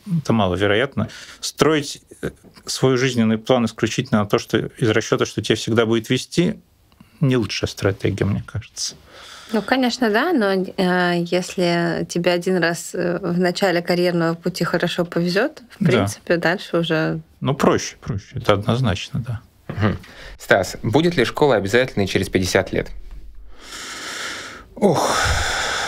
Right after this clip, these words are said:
Speaker 1: ну, я думаю, что в каком-то виде все равно будет, потому что, ну, как я уже сказал, все равно, м, ну, нужно, чтобы у людей были какие-то базовые общие, общие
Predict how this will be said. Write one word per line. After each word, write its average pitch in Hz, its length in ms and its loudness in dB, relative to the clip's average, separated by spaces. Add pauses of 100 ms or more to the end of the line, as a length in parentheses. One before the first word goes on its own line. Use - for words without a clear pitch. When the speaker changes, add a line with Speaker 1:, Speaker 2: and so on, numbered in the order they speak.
Speaker 1:
ну, 117 100 4
я 147 140 4
думаю, 180 180 2
что - 160 -2
в - 40 -4
каком-то 151 460 2
виде - 180 0
все - 200 0
равно 127 220 2
будет, 147 360 0
потому 107 260 0
что, - 160 -8
ну, 110 60 -2
как - 180 2
я 110 60 4
уже 107 120 2
сказал, 135 480 2
все - 200 0
равно, 123 480 2
м, - 840 -2
ну, 113 80 2
нужно, 120 320 2
чтобы 101 280 0
у 101 40 4
людей 101 260 2
были 98 220 0
какие-то - 420 -4
базовые 98 540 0
общие, - 480 -4
общие - 480 -4